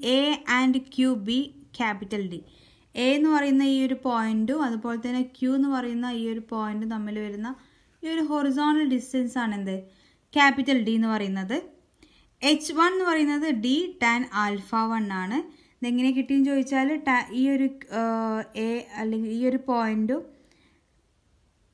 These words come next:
ഈ ഒരു പോയിന്റും ക്യൂ എന്ന് പറയുന്ന പോയിന്റ് തമ്മിലുള്ളൊരു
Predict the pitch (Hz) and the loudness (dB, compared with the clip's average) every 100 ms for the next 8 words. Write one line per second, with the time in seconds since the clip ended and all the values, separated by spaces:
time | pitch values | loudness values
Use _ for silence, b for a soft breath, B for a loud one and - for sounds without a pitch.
0 | _ _ - 247 254 247 240 226 220 240 | _ _ -2 0 2 0 0 2 2 2
1 | 262 - - - 247 247 240 233 247 240 | 0 -4 -12 -2 2 2 0 0 -2 -2
2 | 226 226 233 226 226 226 233 | 0 0 0 0 0 0 -2